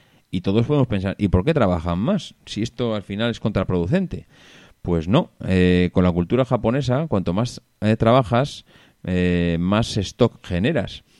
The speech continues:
Y si generas más stock, necesitas que tus proveedores te suministren más materiales. Con lo cual,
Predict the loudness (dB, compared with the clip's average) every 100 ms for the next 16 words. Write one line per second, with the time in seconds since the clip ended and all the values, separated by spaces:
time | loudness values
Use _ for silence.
0 | _ _ -10 -10 -6 -2 0 0 -2 -2
1 | -6 0 0 0 -4 -4 -4 -4 -6 -4
2 | -4 -4 -8 -8 -6 -6 0 0 2 2
3 | 2 0 -2 -2 -2 -4 -4 -2 -4 -4
4 | -6 -4 -2 -4 -2 -2 2 2 0